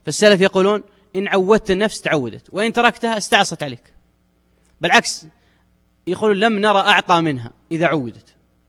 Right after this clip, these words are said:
يعني بمعنى إذا عودتها على قيام الليل تشوف هي اللي، هي اللي تصحيك وهي اللي تنشط وهي اللي، وإذا ما عودتها تصير أثقل شيء عليك، عودها. مثل الزوجة،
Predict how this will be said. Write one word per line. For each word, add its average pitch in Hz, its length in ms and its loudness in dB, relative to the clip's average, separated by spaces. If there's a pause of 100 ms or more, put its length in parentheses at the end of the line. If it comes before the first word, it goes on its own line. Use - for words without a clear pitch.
(680)
يعني 156 220 -6
بمعنى 175 320 -2
إذا 170 120 -2
عودتها 185 360 -2
على 185 100 0
قيام 190 280 0
الليل 196 240 -2
تشوف 180 200 -8
هي 202 60 -4
اللي، 196 200 -8
هي 202 80 -4
اللي 190 120 -4
تصحيك - 500 -12 (340)
وهي 160 140 0
اللي 196 100 0
تنشط - 480 -4 (140)
وهي 170 140 -4
اللي، 196 380 -4 (460)
وإذا 240 260 -2
ما 247 80 0
عودتها 233 600 -2
تصير 254 360 -12
أثقل 226 240 -8
شيء 185 140 -10
عليك، 110 160 -16 (240)
عودها. 190 380 -6 (1400)
مثل 262 220 -6
الزوجة، 196 420 -8